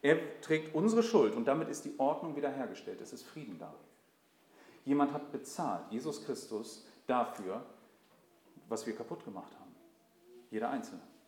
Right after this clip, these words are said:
Er spricht hier ganz klar an die Menschen seines Wohlgefallens. Damit sind die gemeint, die an ihn glauben. Und denen spricht Gott das hier zu. Dafür ist Christus in die Welt gekommen.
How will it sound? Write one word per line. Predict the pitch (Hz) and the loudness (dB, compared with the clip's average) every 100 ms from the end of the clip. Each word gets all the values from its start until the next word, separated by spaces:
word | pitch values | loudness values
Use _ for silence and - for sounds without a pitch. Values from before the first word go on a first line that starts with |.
| _ _ _ - _ - - _ _ _ _ _ _ _ _ _ _ _ _ _ _ _ _ _ _ _ _ _ _ - _ _ _ _ _ - - | _ _ _ -20 _ -20 -20 _ _ _ _ _ _ _ _ _ _ _ _ _ _ _ _ _ _ _ _ _ _ -20 _ _ _ _ _ -20 -10
Er | 117 | -6
spricht | - 147 139 | -2 -2 0
hier | |
ganz | 123 147 - | 0 0 -2
klar | - 139 | -4 -2
an | 135 | -2
die | |
Menschen | 110 135 - | -2 -4 -4
seines | 123 120 117 - | -2 0 -2 -4
Wohlgefallens. | 123 113 - 92 92 | -6 -6 -8 -10 -8
Damit | 107 - | -8 -8
sind | 101 117 | -10 -10
die | 127 | -6
gemeint, | 131 113 123 | -2 -2 -4
die | 123 | -4
an | 113 | -4
ihn | 110 | -6
glauben. | 110 87 87 | -6 -8 -8
Und | 90 95 | -10 -10
denen | 107 | -10
spricht | - 107 - | -12 -14 -12
Gott | 104 107 | -12 -10
das | - | -10
hier | 107 | -12
zu. | - - - - _ _ _ _ _ _ _ _ | -12 -16 -16 -20 _ _ _ _ _ _ _ _
Dafür | 107 107 | -6 -4
ist | 110 - | -8 -10
Christus | 110 - | -12 -12
in | 113 | -10
die | 104 | -8
Welt | 101 | -8
gekommen. | 101 - 82 | -12 -18 -18